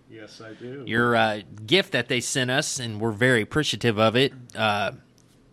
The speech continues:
Speaker 2: definitely Christmas around the corner. You know, <laughs> Christmas being around the corner, you can, uh, now's the time to jump on that website, Charge the Line Design. It'll be in the description below, and, uh,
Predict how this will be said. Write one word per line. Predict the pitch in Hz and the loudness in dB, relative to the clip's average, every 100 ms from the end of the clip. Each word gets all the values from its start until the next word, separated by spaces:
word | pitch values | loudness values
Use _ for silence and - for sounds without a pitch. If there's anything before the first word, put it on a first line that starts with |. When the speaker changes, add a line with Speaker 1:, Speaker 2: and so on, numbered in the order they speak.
| _ - | _ -4
Speaker 2:
definitely | 135 131 127 | -2 -2 -6
Christmas | 123 147 143 143 - | -4 -6 -6 -10 -10
around | 139 135 | -8 -8
the | 127 | -8
corner. | 151 147 156 185 - 175 | -8 -4 -4 -6 -8 -6
You | 131 | -2
know, | 135 135 | 0 0
<laughs> | |
Christmas | 156 147 143 127 | 0 -2 -2 -2
being | 135 135 | -2 2
around | 135 127 | 2 0
the | |
corner, | 123 143 139 147 | 0 -2 0 -2
you | 135 131 | -2 -4
can, | 123 127 117 117 | -2 -2 0 0
uh, | 113 104 98 _ - - _ - | 0 -2 -4 _ -20 -20 _ -4
now's | 123 | -2
the | 127 | -2
time | - 135 135 | 2 4 4
to | 117 104 104 | 2 -2 -4
jump | 113 143 135 | 2 4 4
on | 147 139 | 2 2
that | 135 135 127 | -2 -2 2
website, | 143 - 147 156 180 - - - - - | 2 2 -2 -2 -4 -10 -20 -20 -18 0
Charge | 147 143 123 | 4 4 4
the | 131 | 0
Line | 139 143 | 2 2
Design. | 123 117 131 143 | 0 0 0 0
It'll | 127 110 | -4 -2
be | 123 | -2
in | 120 | -2
the | 110 | -4
description | 101 - 127 - 117 | -6 -4 -4 -4 -4
below, | 101 107 113 127 127 - | -4 0 2 0 -2 0
and, | 117 113 110 | 0 0 0
uh, | 107 104 | 0 0